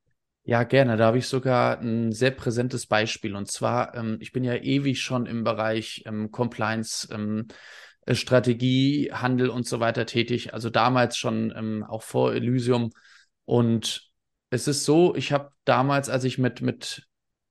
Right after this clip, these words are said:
mehreren Menschen zusammengearbeitet habe, ich würde sagen fünfzig, sechzig plus, äh,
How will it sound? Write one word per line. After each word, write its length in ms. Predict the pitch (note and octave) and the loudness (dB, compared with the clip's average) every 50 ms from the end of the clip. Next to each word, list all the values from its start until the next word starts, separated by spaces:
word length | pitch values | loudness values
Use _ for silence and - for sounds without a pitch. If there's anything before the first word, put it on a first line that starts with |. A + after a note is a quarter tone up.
| _ _ | _ _
mehreren 440 | - B2+ B2 C3 C#3+ D3 C3+ C#3 C3 | -2 2 4 6 6 6 6 4 4
Menschen 260 | C3 C3 C3+ - C3+ | 4 4 2 0 0
zusammengearbeitet 720 | B2 - - B2+ B2 C#3 C#3+ C3 - G2+ B2 A#2+ B2+ B2 A#2+ | -2 -4 0 0 0 2 2 2 4 4 4 4 4 2 0
habe, 100 | A#2 A#2+ | -2 -2
ich 100 | A#2 A#2+ | 0 0
würde 100 | B2+ A#2 | 2 4
sagen 260 | A#2+ B2 A#2+ A#2+ A#2 | 4 4 4 2 -2
fünfzig, 460 | - - F3 F3 E3+ - - B2+ - | -2 -2 -4 -4 -4 -4 -6 -4 0
sechzig 380 | - C#3+ C#3 C#3 - B2 - - | 2 0 0 0 -6 -8 -6 -2
plus, 300 | - D#3 F3 E3+ - - - - - - - - - _ _ _ _ _ - | 0 0 2 0 -2 -10 -12 -20 -20 -20 -20 -20 -20 _ _ _ _ _ -4
äh, 480 | - C3 B2+ B2+ B2+ B2+ B2+ A#2 A#2+ | 0 4 4 6 6 6 6 4 2